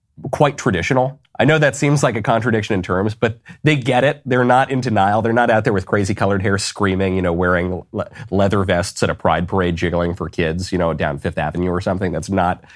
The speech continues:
that's not, uh, we're just talking about guys who have, uh, unusual sexual attractions. And so I have gay friends who say, "I'm gonna, I'm gonna be, I'm, I'm just gonna repress my sexuality, and I'm just not going to in-, indulge in that, and I'm going to be celibate, and I'm going to remain chaste."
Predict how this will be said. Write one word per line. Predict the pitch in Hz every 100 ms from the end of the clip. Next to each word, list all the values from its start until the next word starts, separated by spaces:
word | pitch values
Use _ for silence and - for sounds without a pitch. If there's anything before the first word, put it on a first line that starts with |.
| - -
that's | 139 143 139
not, | 135 127 131
uh, | 135 - - -
we're | 147
just | 190
talking | - 180
about | 160 117
guys | 147 117 98
who | 113
have, | 95 85 85 _ _ _ _ -
uh, | 87 82 -
unusual | 113 117 117 107
sexual | 92 95 87 92 80
attractions. | - 120 113 - - - 82
And | 85
so | 87 82 - _ _ _ _ -
I | 85 82
have | 92 80 - -
gay | 107 95
friends | 95 95 92 92 -
who | - 95 92 - -
say, | - 90 87
"I'm | 82 95
gonna, | 98 90 92 -
I'm | 85 90
gonna | 87
be, | 85 95 87 87 85 - _ _ _ _ _
I'm, | 113 107
I'm | 120 107
just | 101
gonna | 101
repress | 90 82 135 131 -
my | 120 117 120 127 _ _ -
sexuality, | 143 127 120 113 113 117 123
and | 82
I'm | 78
just | 73 78 -
not | 85 85
going | 104 92 92
to | - 82 82 71
in-, | 85 85 -
indulge | 80 92 110 117
in | 107
that, | 104 104 -
and | 78
I'm | 73
going | 78 76
to | 82
be | 71
celibate, | - 113 104 101 107
and | 78
I'm | 78
going | 73
to |
remain | 78 76 60
chaste." | - 147 185